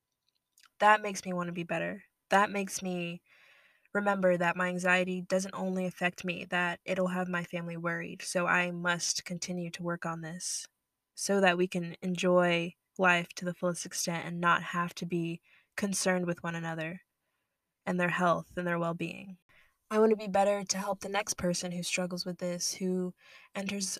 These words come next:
early adulthood and just is confronted by emotions that they can't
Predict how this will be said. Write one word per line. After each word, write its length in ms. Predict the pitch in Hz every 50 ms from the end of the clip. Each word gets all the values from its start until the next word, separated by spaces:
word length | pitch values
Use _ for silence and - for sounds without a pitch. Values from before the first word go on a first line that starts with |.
| - _
early 240 | 196 196 190 190 190
adulthood 760 | 190 180 190 190 185 208 185 - 190 190 185 185 180 175 180 - -
and 200 | - 190 185 180
just 540 | 170 185 180 180 175 - - - - - - _ _ _ - - _ _ _ _ _ -
is 140 | - 196 -
confronted 600 | - 196 190 - - 190 185 185 - 190 185 175
by 380 | 185 180 175 175 170 170 165 -
emotions 560 | 175 175 175 175 175 - - 190 180 175 -
that 160 | 180 170 165
they 120 | - 180 180
can't 420 | - - 185 180 180 175 - -